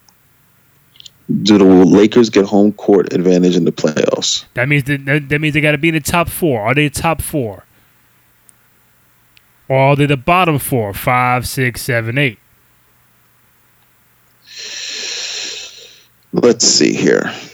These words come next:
Speaker 1: Hmm.
Speaker 2: <laughs>
Speaker 1: They're going to be between four and six.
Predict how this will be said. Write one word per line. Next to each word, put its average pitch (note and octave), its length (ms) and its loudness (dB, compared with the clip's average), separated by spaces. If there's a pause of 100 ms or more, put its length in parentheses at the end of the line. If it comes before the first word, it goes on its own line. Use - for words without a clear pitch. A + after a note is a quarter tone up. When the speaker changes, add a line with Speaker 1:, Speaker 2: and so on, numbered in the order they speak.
(220)
Speaker 1:
Hmm. F#3+ 320 2 (680)
Speaker 2:
<laughs> - 0 - (2500)
Speaker 1:
They're A2+ 380 4
going E3+ 380 6
to C3 140 2
be A2+ 680 6 (2500)
between G#2 260 0
four A2 440 2
and F2+ 120 -2
six. - 560 -2